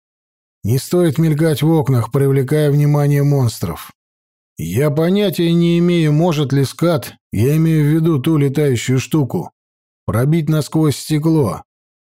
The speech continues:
Мы же не будем проверять, верно?" Все вокруг закивали, истово, словно верующие на удавшейся проповеди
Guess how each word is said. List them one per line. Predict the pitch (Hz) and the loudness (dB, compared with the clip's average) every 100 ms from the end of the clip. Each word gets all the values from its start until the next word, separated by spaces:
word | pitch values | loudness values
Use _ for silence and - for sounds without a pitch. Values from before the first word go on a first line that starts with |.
| _ _ _ | _ _ _
Мы | - 110 | -4 -2
же | 120 | 2
не | 147 | 2
будем | 156 233 220 143 | 2 2 0 0
проверять, | 151 151 151 147 98 | 0 2 2 0 0
верно?" | 104 185 202 180 110 82 _ _ _ _ _ _ _ _ _ | 0 0 0 0 -2 -8 _ _ _ _ _ _ _ _ _
Все | - - 127 | -20 -6 -2
вокруг | 180 185 170 165 | -2 -2 -2 -2
закивали, | 156 165 175 160 113 85 73 - _ _ - | -2 -2 0 2 0 -2 -6 -12 _ _ -12
истово, | 85 123 - 110 85 62 - _ _ _ | -4 -4 -2 -4 -4 -8 -16 _ _ _
словно | - 127 175 175 160 | -6 -2 0 0 2
верующие | 147 170 185 175 165 - 156 156 139 | 2 0 0 0 0 -2 -2 0 0
на | 113 147 151 | 0 0 2
удавшейся | 143 147 147 - 127 - | 0 0 -2 -2 -2 -2
проповеди | 107 131 170 156 156 151 143 147 139 | -2 0 0 0 0 0 0 -2 -2